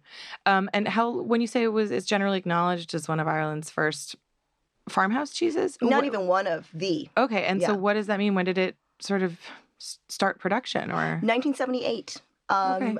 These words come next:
Speaker 2: and Veronica was, uh, she was doing her master's in Trinity, um, in philosophy.
Speaker 1: So she didn't come from a family of, of farmers or cheesemakers?
Speaker 2: She did not. Uh, she came from a family of socialists and sociologists.
Speaker 1: Ooh.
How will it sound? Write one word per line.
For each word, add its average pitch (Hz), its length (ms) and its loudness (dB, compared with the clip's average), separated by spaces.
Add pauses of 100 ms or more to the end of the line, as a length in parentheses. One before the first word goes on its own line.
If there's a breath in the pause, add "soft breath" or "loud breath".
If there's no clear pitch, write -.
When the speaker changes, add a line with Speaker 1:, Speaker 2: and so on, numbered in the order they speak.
Speaker 2:
and 185 360 0
Veronica 208 600 2
was, 190 720 -2
uh, 180 180 0
she 196 140 -4
was 170 80 -8
doing 233 160 -2
her 247 80 0
master's 190 580 -4
in 180 80 -6
Trinity, 208 460 -4 (560 loud breath)
um, 180 200 2
in 185 140 0
philosophy. 170 580 -2 (440 loud breath)
Speaker 1:
So 247 100 0
she 269 140 4
didn't 262 120 0
come 208 160 2
from 202 120 -2
a 175 40 -2
family 180 320 0
of, 156 220 -6 (220)
of 170 100 -2
farmers 170 320 0
or 165 60 -10
cheesemakers? 165 640 -2
Speaker 2:
She - 220 -2
did 190 120 2
not. 190 400 2
Uh, 175 220 4
she 185 220 -2
came 208 240 -2
from 196 120 -2
a 185 60 2
family 190 340 2
of 170 120 2
socialists - 840 -2
and 170 180 0
sociologists. 170 1120 -4
Speaker 1:
Ooh. 233 340 0